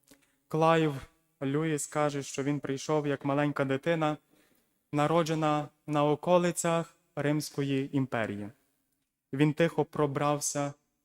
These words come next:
в тил ворога. Ісус прийшов як сам Бог, але потрапив у наш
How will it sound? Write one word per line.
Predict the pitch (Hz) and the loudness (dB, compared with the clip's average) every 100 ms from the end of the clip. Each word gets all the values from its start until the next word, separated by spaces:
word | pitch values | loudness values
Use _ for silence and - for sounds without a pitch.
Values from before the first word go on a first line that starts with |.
| _ _ _ | _ _ _
в | - | -4
тил | 156 131 113 _ _ - | -2 -2 -4 _ _ -8
ворога. | 131 131 127 120 127 123 _ _ _ _ _ _ _ _ | -2 -2 -2 -4 -8 -12 _ _ _ _ _ _ _ _
Ісус | 147 131 151 151 - - - - | -6 -4 -2 -2 -4 -8 -16 -8
прийшов | 143 131 156 151 | -6 -2 0 0
як | 147 139 | 0 -2
сам | - 143 139 | 0 0 0
Бог, | 135 165 - - _ _ _ _ _ _ _ _ - | 2 0 -2 -14 _ _ _ _ _ _ _ _ -4
але | 135 135 | -2 -2
потрапив | - 135 - 147 151 147 143 - _ _ _ _ _ _ - | -4 -6 -2 -2 0 -2 -4 -6 _ _ _ _ _ _ -4
у | 151 | -2
наш | 139 139 143 - - | 0 -2 -4 -10 -18